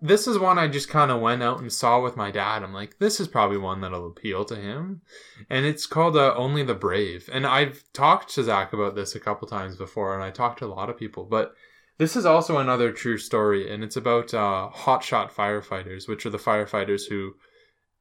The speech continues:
basically fight forest fires head on.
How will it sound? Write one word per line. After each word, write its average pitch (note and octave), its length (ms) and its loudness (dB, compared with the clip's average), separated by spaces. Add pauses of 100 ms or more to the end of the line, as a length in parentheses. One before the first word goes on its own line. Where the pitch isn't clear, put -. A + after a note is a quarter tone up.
basically B2+ 480 0
fight G#2 400 -2
forest G2+ 380 -4
fires F#2+ 360 -4
head G2+ 160 -4
on. F#2 320 -8